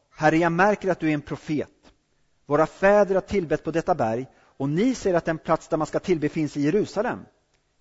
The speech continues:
Jesus svarade, Tro mig, kvinna, den tid kommer då det varken är på detta berg eller i Jerusalem som ni ska tillbe Fadern. Eh, ni tillber vad ni inte känner.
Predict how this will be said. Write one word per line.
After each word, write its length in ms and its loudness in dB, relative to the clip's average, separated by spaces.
Jesus 360 0
svarade, 440 -2
Tro 240 0
mig, 180 0
kvinna, 380 -8
den 200 -2
tid 220 -8
kommer 440 -2
då 100 -10
det 120 -2
varken 460 -2
är 60 -2
på 120 -2
detta 340 0
berg 260 4
eller 160 2
i 120 0
Jerusalem 580 -2
som 140 -10
ni 80 -6
ska 140 -4
tillbe 400 -4
Fadern. 460 -2
Eh, 280 -4
ni 200 -4
tillber 300 2
vad 120 2
ni 60 -2
inte 280 -4
känner. 440 -4